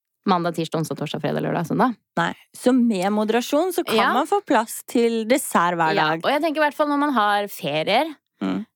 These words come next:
Speaker 1: Eh, for en ting er jo hverdagen, en annen ting er hvis man har sommerferie, da, tre
Speaker 2: Mhm.
Speaker 1: uker.
Speaker 2: Mhm.
Speaker 1: Så kan man faktisk kose seg hver eneste dag med
Speaker 2: Mhm.
Speaker 1: noe.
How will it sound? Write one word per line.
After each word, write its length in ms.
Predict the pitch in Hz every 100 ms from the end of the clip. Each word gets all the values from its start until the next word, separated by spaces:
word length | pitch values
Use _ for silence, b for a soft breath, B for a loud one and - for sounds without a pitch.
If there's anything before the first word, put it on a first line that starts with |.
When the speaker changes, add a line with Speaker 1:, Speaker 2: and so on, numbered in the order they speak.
| -
Speaker 1:
Eh, 340 | 214 208 196
for 80 | 196
en 120 | 214 220
ting 160 | 202
er 140 | 180 170
jo 160 | 175 175
hverdagen, 360 | 180 165 156
en 140 | 208 294
annen 200 | 254 185
ting 120 | 214
er 100 | 185
hvis 140 | 170 180
man 100 | 185
har 160 | 170 185
sommerferie, 360 | 285 208 175 185
da, 140 | 202 175
tre 200 | 190 170
Speaker 2:
Mhm. 40 | 185
Speaker 1:
uker. 160 | 165 - 302
Speaker 2:
Mhm. 200 | 196 202
Speaker 1:
Så 100 | 254
kan 180 | - 202
man 140 | 240
faktisk 280 | 240 214 220
kose 300 | - 185 170
seg 180 | 170 180
hver 300 | 180 160 185
eneste 340 | - 175 165 -
dag 200 | 160 160
med 220 | - 165 170
Speaker 2:
Mhm. 60 | 175
Speaker 1:
noe. 340 | 180 165 175